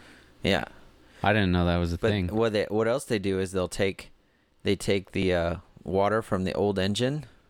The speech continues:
Speaker 1: and they douse the new engine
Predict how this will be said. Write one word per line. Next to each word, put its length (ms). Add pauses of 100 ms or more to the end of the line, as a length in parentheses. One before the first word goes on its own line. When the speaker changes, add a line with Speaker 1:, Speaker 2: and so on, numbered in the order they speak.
(760)
Speaker 1:
and 300
they 240 (260)
douse 320
the 300 (460)
new 240
engine 480